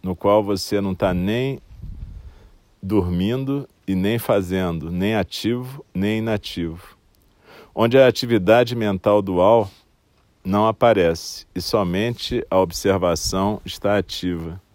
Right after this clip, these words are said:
Não há nem aquele que faz e nem o experimentador. Então o estado de observação começa a permear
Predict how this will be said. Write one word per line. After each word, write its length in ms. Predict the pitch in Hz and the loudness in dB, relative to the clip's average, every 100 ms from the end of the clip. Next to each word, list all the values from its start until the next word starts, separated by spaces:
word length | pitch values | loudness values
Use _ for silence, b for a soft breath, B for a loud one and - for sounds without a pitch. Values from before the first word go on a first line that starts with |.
| _ _ - | _ _ -4
Não 160 | 95 | 0
há 120 | 98 | 2
nem 240 | 92 104 127 | 2 2 0
aquele 340 | 110 101 98 | 0 0 -2
que 140 | - 85 | -4 -10
faz 580 | - 95 110 113 - - | -2 2 2 0 -8 -6
e 100 | 101 | -4
nem 200 | 95 104 | -2 -2
o 40 | 107 | -4
experimentador. 960 | - 104 101 101 98 104 90 76 76 87 _ _ _ _ B B B B B - | -4 -2 -2 -2 -2 -4 -4 -6 -6 -10 _ _ _ _ B B B B B -6
Então 240 | 104 147 147 | 2 4 6
o 40 | |
estado 680 | 127 - 104 113 98 80 - - | 2 2 6 6 4 -4 -8 -14
de 120 | 85 98 | -2 -2
observação 760 | 87 - 95 92 85 - 110 | -2 0 2 4 0 0 -4
começa 560 | 113 107 98 110 - 107 | -2 0 2 2 2 0
a 40 | |
permear 760 | - 98 107 92 85 90 98 | 2 0 2 0 0 0 -2